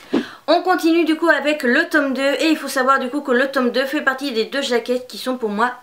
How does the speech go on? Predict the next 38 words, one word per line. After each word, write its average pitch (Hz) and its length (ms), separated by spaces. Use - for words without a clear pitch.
des 254 160
coups 226 200
de - 60
cœur. 190 200
Donc 190 160
voilà, 170 180
j'adore 180 360
l'illustration 202 800
avec 185 240
les 190 120
flammes, 202 420
il 185 100
faut 190 100
savoir 208 300
que 202 80
j'adore 196 400
vraiment 196 300
le 185 120
feu, 208 320
observer 202 400
une 190 120
flamme. 180 300
Pour 190 120
ça 208 100
que 202 120
j'achète - 440
trente-six 214 320
mille 185 160
bougies. 185 320
À 285 80
l'arrière, 285 440
on 240 60
va 233 120
avoir 233 260
toujours 240 420
le 226 180
même 285 200
principe, 240 440